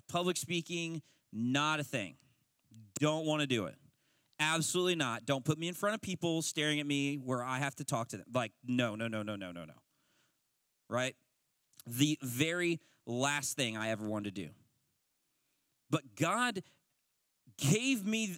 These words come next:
a voice, and I was able to overcome that fear. And now I literally public speak all the time. All the time. Like, in God's sense of humor, when I was in college, I was a radio D J.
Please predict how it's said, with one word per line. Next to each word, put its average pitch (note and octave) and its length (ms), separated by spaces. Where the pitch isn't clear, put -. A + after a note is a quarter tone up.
a F#3 120
voice, F#3+ 460
and G3 120
I G3+ 140
was F#3 120
able G#3+ 220
to G3 160
overcome F#3+ 960
that E3 240
fear. F3 460
And C#3+ 100
now G#3 200
I F#3+ 80
literally F#3 760
public F#3 320
speak - 460
all D3 160
the A#2+ 100
time. G#2+ 260
All G#3+ 160
the D3 100
time. A#2 160
Like, D#3+ 240
in F#3+ 120
God's G#3+ 360
sense B3+ 300
of A3+ 120
humor, A#3 300
when F#3 120
I G#3 80
was F#3 140
in E3+ 100
college, F#3+ 500
I F#3 100
was G3+ 160
a F#3+ 80
radio F#3+ 440
D F#3 240
J. C3 320